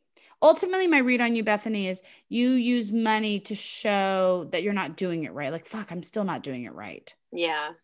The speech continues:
Speaker 1: And it makes
Speaker 2: Yeah.
Speaker 1: you wrong. So it's like a deserving thing. And I would wanna pull it out of almost like the classroom of earning grades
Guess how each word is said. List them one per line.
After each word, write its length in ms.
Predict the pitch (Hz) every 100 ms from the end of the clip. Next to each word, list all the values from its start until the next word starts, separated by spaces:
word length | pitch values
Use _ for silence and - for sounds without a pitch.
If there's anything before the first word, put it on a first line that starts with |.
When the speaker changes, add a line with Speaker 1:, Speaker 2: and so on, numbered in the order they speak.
| _
Speaker 1:
And 160 | 214 208
it 60 |
makes 160 | 214 208
Speaker 2:
Yeah. 140 | 165
Speaker 1:
you 40 | 156
wrong. 360 | 190 - - 220
So 80 |
it's 80 | 233
like 100 | 220
a 60 | 190
deserving 640 | 170 175 180 180 208 240
thing. 300 | 247 254 262
And 160 | 190 190
I 260 | 156 208
would 160 | 220 226
wanna 240 | 214 202
pull 440 | 196 - 247 240 247
it 120 | 220
out 400 | 214 202 226 254
of 500 | 214 175 165 165 170 _ _ _ _ _ _ _
almost 260 | - 302 330
like 140 | 269
the 60 | 214
classroom 680 | - 196 180 202 - 277 262
of 200 | 175 -
earning 340 | 190 214 202 185
grades 640 | 180 170 175 220 233 -